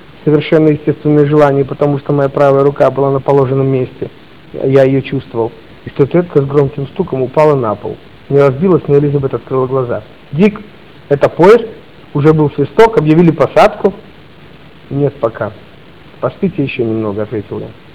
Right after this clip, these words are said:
«Ты это найдёшь на лестничной площадке второго этажа», сказала она, будто я её о чём-то спрашивал. И опять закрыла глаза. «Скажи мне, когда подойдёт поезд.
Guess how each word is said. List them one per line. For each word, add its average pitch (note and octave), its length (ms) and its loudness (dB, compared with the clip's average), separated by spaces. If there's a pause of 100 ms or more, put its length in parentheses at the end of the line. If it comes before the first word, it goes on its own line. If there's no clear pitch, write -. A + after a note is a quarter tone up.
(2500)
«Ты D#3+ 80 4
это D#3 140 0
найдёшь D#3+ 380 2
на D#3+ 80 2
лестничной D3 400 0
площадке D3+ 480 0
второго C#3+ 320 2
этажа», C3+ 400 0
сказала B2+ 400 2
она, C3 180 0
будто B2 300 -6
я B2 120 2
её A#2+ 120 2
о A2+ 40 -2
чём-то A#2+ 260 -10
спрашивал. G#2+ 500 -6 (440)
И B2+ 40 -8
опять C#3 240 0
закрыла C3+ 360 -2
глаза. A#2+ 380 -4 (600)
«Скажи C3+ 240 0
мне, F#3+ 160 6
когда D#3 300 2
подойдёт C#3+ 540 0
поезд. A#2 280 -4